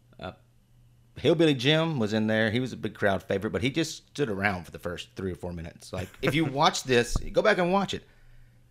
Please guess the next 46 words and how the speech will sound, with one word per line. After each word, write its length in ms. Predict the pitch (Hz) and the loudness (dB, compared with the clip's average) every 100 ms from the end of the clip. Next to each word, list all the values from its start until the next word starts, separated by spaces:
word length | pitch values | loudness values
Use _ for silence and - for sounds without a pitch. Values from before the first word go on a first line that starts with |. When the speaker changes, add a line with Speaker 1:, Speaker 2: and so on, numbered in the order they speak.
| - - - | -20 -14 -10
Speaker 1:
It 120 | 113 | -8
gets 160 | 160 - | -6 -4
started, 400 | 160 127 85 87 - _ | 0 0 0 -6 -20 _
and 100 | 90 | -6
everybody 260 | 120 123 123 | -2 0 -2
kinda 220 | 131 110 | -2 -2
just 220 | 117 - | -2 -4
goes 180 | 120 127 | -2 -2
into 100 | 117 | -2
the 60 | 98 | -4
corners 380 | - 135 113 90 | -2 0 0 -2
in 180 | 80 | -6
mass. 540 | 87 117 95 90 - - _ _ | -4 -2 -4 -8 -12 -14 _ _
And 140 | 107 104 | -6 -6
then 80 | |
Hillbilly 340 | 95 131 156 147 | 0 0 0 -2
Jim's 260 | 135 160 | -4 -6
just 180 | 131 - | -8 -8
kind 180 | 139 135 | -4 -4
of 100 | 110 | -2
leaning 260 | 110 127 131 | -2 -2 -2
up 80 | |
against 240 | 127 139 - | -4 -6 -4
the 80 | 139 | -4
top 140 | 135 | 0
rope 160 | 143 139 | -2 0
in 80 | 127 | -2
the 60 | |
middle 140 | 123 131 | 0 -2
of 60 | |
the 60 | 120 | 0
ring, 220 | 131 139 | -2 -2
just 140 | 127 110 | -4 -6
looking 240 | 117 120 | -6 -4
around. 460 | 120 123 127 120 113 _ _ _ - _ - | -4 -4 -4 -8 -12 _ _ _ -20 _ -12
Like, 160 | 98 | -10
"Uh, 540 | - 165 175 175 175 170 | -8 -8 -6 -6 -6 -4
well, 340 | 143 175 185 - - | -4 -4 -6 -10 -12
where 240 | - 147 | -6 -6
should 200 | 156 - | -6 -8
I 40 | - | -4
go?" 280 | 160 - - - - _ _ _ - | -4 -6 -8 -18 -20 _ _ _ -10
And 300 | 92 95 98 | -6 -4 -2
he 60 | 104 | -4
finally 340 | - 131 131 110 | -2 -2 -2 -2
kinda 300 | 120 98 | -2 -2